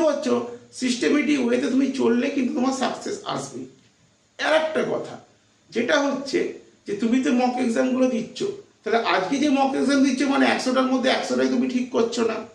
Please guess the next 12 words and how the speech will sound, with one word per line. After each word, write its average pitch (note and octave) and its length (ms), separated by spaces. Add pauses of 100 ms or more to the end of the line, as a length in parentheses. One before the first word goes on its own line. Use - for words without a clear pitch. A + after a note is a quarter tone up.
(340)
তোমার B3 200 (380)
কুড়িটা B3 300 (120)
ভুল A#3 180
হলো। - 160 (600)
তাহলে D4 200 (640)
পরের A3 340
দিন C#4+ 100 (100)
আবার B3+ 220
যখন A#3+ 240
মক A3+ 140 (100)
এক্সাম - 240 (100)
দেবে - 220